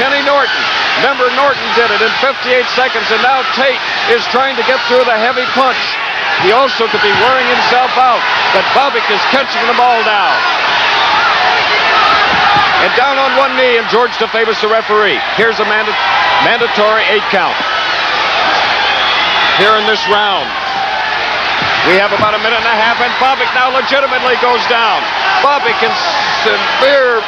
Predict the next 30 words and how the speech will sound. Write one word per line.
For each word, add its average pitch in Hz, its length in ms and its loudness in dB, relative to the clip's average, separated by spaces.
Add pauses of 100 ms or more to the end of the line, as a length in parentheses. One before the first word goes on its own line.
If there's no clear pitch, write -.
(260)
trouble. 226 320 0 (1200)
And 220 120 0 (160)
unfortunately, 226 920 2 (560)
look 254 160 2
at - 80 -2
the 254 240 0
time 208 320 0
left. 202 240 2 (560)
Little 220 240 2
less 226 320 0
than 196 80 0
a 180 160 0
minute 226 280 0
and 196 180 0 (100)
twenty. 202 400 2 (320)
He 180 160 2
looks - 320 0
to 180 80 0
his 165 80 2 (160)
corner 220 320 2
what 220 240 2
to 196 160 0
do. 185 320 2
They 226 240 2
can't 185 240 0
help. 180 240 2 (320)
It's 202 160 0
up 220 160 2
to 208 160 -2
the 214 120 2